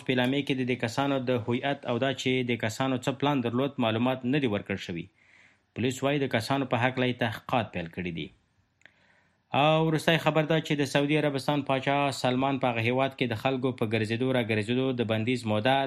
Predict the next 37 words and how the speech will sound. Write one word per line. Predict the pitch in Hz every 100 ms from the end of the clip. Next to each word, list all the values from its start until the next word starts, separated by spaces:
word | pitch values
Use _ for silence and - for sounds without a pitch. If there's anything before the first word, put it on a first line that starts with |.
| 120
د | 120 113
بل | 120 131 135
امر | 131 -
پورې | 127 127 120
وغځوله. | 107 92 82 82 80 - _ _ _ _ _ - 120
د | 113
سعودي | 123 123 143 139
دولتي | 135 131 143 127
خبري | 127 139
اژانس | 139 139 139 120
نن | 139 139
د | 135
یکشنبې | 131 - 131 127
په | 131
ورځ | 135 120
ویلي | 123 139 143
دي | 139
چې | 135 120
دا | 110
پریکړه | 139 135 135 131
وروسته | 139 - 123
تر | 113 127
هغه | 127 131
وشوه | 156 - 131
چې | - 131 131
په | 110
سعودي | 117 110 143 127
عربستان | 117 113 139 143
کې | 120 123 101
زیات | 123 139 -
خلک | 147 165 - - _ _ -
د | 117 110
کورونا | 113 117 127 127
په | 127
ویروس | 127 143 131 107
اخته | - 92 -
شول. | 85